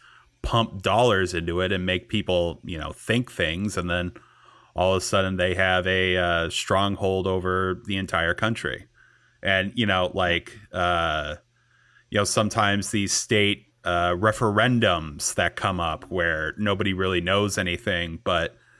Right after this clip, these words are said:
you know, it, it will favor, you know, one company or whatever, and, you know, they can pump money out there, say no to whatever, and nobody knows anything about it.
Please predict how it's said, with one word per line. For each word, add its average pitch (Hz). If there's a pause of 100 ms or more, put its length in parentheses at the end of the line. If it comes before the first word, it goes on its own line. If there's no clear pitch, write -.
(320)
you 104
know, 87
it, 87
it 92
will 90
favor, 92 (140)
you 95
know, 87
one 95
company 98
or 87
whatever, 90
and, 85
you 98
know, 80
they 87
can 87
pump 101
money 98
out 90
there, 85
say 101
no 92
to 80
whatever, 98 (600)
and 85 (180)
nobody 120
knows 87
anything 80
about 78
it. 101